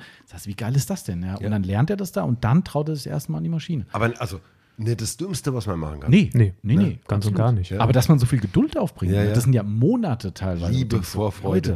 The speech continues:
Speaker 1: Leute,
Speaker 3: Ja.
Speaker 1: also
Speaker 2: Und heute ist es so der große
Speaker 1: Ja, ja.
Speaker 2: Tag.
Speaker 3: Ja.
Speaker 1: Ja, das ist echt geil. Also die Leute zelebrieren das wirklich, auch hierher zu kommen. Wir haben echt keinen Witz. Leute, die kommen aus dem Ausland hierher.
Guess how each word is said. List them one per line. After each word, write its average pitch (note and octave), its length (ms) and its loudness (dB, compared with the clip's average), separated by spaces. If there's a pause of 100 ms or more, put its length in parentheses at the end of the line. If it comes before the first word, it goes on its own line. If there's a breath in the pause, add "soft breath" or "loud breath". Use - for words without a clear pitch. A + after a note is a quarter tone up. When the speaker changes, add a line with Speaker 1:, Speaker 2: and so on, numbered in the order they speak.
(140)
Speaker 1:
Leute, A#2+ 60 2
Speaker 3:
Ja. A2+ 60 4
Speaker 1:
also F#2+ 280 -4
Speaker 2:
Und - 220 -10
heute G#2 240 -2
ist G#2 180 -14
es - 100 -16
so F#2 80 -12
der - 140 -8
große A2+ 280 -4
Speaker 1:
Ja, F#3 80 4
ja. G3 40 2
Speaker 2:
Tag. E2+ 380 -4
Speaker 3:
Ja. B2 200 -2
Speaker 1:
Ja, E2+ 220 -14
das A#2+ 180 0
ist - 60 -12
echt - 120 -8
geil. - 100 -4
Also C3 100 4
die C#3 80 6
Leute F#3 260 4
zelebrieren D#3+ 440 -2
das F#3 160 -4
wirklich, E3+ 280 -6
auch C3 80 -6
hierher A2+ 260 -2
zu - 100 -14
kommen. F3+ 280 -10
Wir G#2 120 -4
haben A#2+ 160 -4
echt - 240 -8
keinen A2+ 220 -2
Witz. - 180 -8
Leute, G#2 320 -2
die C#3+ 100 -12
kommen A#2+ 220 -4
aus A#2+ 100 -10
dem A#2+ 80 -6
Ausland D#3+ 400 -8
hierher. F2 260 -12